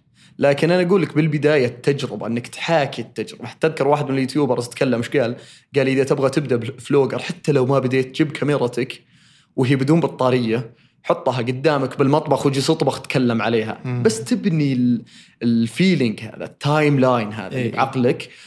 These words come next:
Speaker 1: إنه "أوه والله أقدر أتكلم قدام الكاميرا." تبني العقلية ذي. فهمت قصدي؟
Speaker 2: أم، هل تشوف إنه وصولك لأول ألف مشترك هو حظ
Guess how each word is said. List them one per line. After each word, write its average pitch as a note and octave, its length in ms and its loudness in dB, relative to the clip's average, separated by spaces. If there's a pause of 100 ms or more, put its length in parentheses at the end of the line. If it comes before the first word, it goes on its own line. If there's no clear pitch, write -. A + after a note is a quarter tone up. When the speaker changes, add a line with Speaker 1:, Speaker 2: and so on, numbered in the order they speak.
(180)
Speaker 1:
إنه B2 180 2
"أوه B2 300 2
والله G#2 260 -2
أقدر - 360 -8
أتكلم A2 500 -2
قدام - 300 -12
الكاميرا." - 380 -14
تبني B2+ 260 -8
العقلية A#2+ 640 0
ذي. - 220 -14 (120)
فهمت A2+ 300 -8
قصدي؟ - 380 -12 (1200)
Speaker 2:
أم، A#2+ 640 -4 (100)
هل F#3 260 -2
تشوف E3 300 -2
إنه G#2+ 400 -4
وصولك C#3 420 -4
لأول C3 340 -2
ألف C3 200 -4 (100)
مشترك A#2+ 360 -10
هو A#2+ 160 -6
حظ D3 240 -6